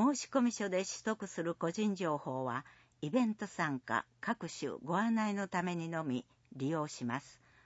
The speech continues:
ご本人の同意なしに、第三者に提供することはありません。申し込み時の個人情報の提供は、ご本人の任意です。ただし、住所、氏名等が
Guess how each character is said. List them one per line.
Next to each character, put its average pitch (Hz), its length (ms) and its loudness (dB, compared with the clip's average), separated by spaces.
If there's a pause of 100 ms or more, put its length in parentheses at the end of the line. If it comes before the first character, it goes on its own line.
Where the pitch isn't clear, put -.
(400)
ご 180 140 2
本 269 280 6
人 165 180 4
の 139 180 2
同 196 320 0
意 196 120 0
な 175 160 0
し - 160 -8
に、 131 240 -2 (360)
第 240 240 0
三 190 320 -2
者 135 220 -2
に 120 240 0
提 190 180 -2
供 185 220 -4
す - 140 -10
る 170 80 -4
こ 156 140 -4
と 190 120 -4
は 156 140 0
あ 127 40 -4
り 127 120 -6
ま 131 120 -4
せ - 240 -8
ん。 98 80 -6 (1000)
申 196 180 2
し - 160 -8
込 190 120 2
み 180 120 0
時 147 140 -6
の 147 280 0
個 165 120 -2
人 220 240 2
情 202 200 2
報 143 220 -2
の 135 140 -2
提 151 260 -4
供 143 300 -2
は、 139 180 -2 (380)
ご 160 100 0
本 269 300 6
人 143 240 2
の 127 160 0 (160)
任 208 400 2
意 117 80 -2
で 113 140 -4
す。 - 240 -20 (480)
た 170 120 -2
だ 160 140 0
し、 135 340 -6 (320)
住 214 220 4
所、 - 380 -4 (280)
氏 - 220 0
名 233 240 6
等 170 300 0
が 139 260 0